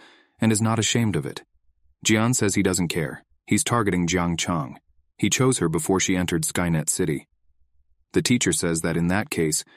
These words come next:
she chose her when she was still a student at Yucheng. When she passed the tests and awakened the spiritual weapon, then she chose her.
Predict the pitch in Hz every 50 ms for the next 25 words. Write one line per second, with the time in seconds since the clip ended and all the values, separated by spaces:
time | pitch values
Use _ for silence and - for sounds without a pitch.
0 | _ _ _ _ _ - - 113 101 - - 123 120 110 - - 76 76 78 82
1 | 80 - - 87 87 82 - - 92 85 80 - - - 110 104 87 82 76 -
2 | 76 69 76 82 80 - - 101 98 90 80 76 - - _ _ _ _ _ _
3 | _ _ _ _ _ 110 104 - 107 95 - - 135 135 139 - - - 160 -
4 | - 110 107 107 - - - - 101 92 85 87 98 104 - - 101 92 90 -
5 | - - 101 95 90 82 - 92 87 92 95 95 87 82 76 - - _ - -
6 | - _ _ _ 113 107 104 104 - - 87 - - 85 80 78 - - - -
7 | -